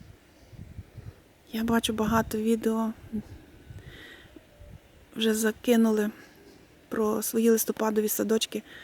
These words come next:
наші дорогі квітникарочки, а я ніяк не можу ні, е, взяти, зняти.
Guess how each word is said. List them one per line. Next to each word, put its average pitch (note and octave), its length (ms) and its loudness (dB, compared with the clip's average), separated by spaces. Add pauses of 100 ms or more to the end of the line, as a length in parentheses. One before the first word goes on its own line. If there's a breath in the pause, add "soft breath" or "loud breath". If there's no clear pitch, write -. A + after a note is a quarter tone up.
(1040 loud breath)
наші A#3 280 2
дорогі A3 420 4 (460 loud breath)
квітникарочки, A#3+ 840 2 (120)
а G3 60 -2
я G#3+ 300 0
ніяк A3 420 2
не A3 100 4
можу A3 280 6
ні, G#3+ 220 2
е, G#3+ 240 2
взяти, G#3+ 380 4
зняти. A#3 480 2